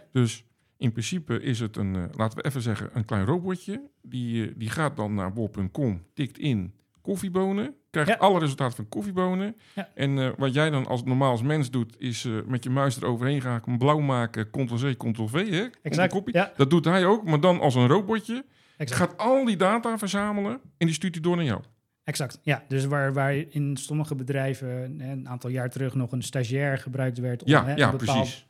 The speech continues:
Speaker 2: prijspunt op te halen van deze wasmachine,
Speaker 1: Ja, ja.
Speaker 2: eh, doet onze software dat letterlijk
Speaker 1: Ik,
Speaker 2: in
Speaker 1: ik
Speaker 2: een
Speaker 1: ken,
Speaker 2: split second tijd.
Speaker 1: als ik heel eerlijk mag zijn,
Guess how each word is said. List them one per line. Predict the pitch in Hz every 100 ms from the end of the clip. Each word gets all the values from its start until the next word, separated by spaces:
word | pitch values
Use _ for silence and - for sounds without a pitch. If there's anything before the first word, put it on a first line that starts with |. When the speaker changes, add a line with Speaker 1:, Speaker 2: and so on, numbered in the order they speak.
| _
Speaker 2:
prijspunt | - 147 147 151 139 135
op | 147
te | 135
halen | 123 131 127
van | 131
deze | 131 127
wasmachine, | 202 196 185 - 160 156
Speaker 1:
Ja, | 117 - _ -
ja. | 92 -
Speaker 2:
eh, | - 113
doet | 117 131
onze | 147 127
software | 120 151 123 131
dat | 123 123
letterlijk | 127 135 127 123
Speaker 1:
Ik, | 143
Speaker 2:
in |
Speaker 1:
ik | 131
Speaker 2:
een | 127
Speaker 1:
ken, | 120
Speaker 2:
split | - 139 120
second | 135 123 117
tijd. | 120 113 -
Speaker 1:
als | - 101
ik |
heel | 110
eerlijk | 123 117
mag | 113
zijn, | 107 98